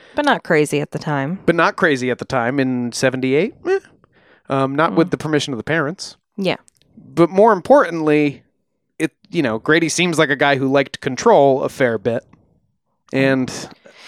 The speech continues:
Speaker 1: If anything, she was probably desperate to get away, and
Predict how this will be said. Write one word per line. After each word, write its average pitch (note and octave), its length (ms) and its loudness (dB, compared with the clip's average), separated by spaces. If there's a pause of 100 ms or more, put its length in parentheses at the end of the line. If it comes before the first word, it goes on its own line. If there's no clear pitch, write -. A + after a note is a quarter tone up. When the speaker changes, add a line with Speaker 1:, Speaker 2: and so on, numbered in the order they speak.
(180)
Speaker 1:
If G#3+ 120 0
anything, A#3+ 320 4
she - 100 -2
was E3+ 80 -6
probably F3+ 220 2
desperate F3 460 -2
to E3+ 100 -6
get E3 160 -2
away, D#3 520 0
and C#3+ 260 -10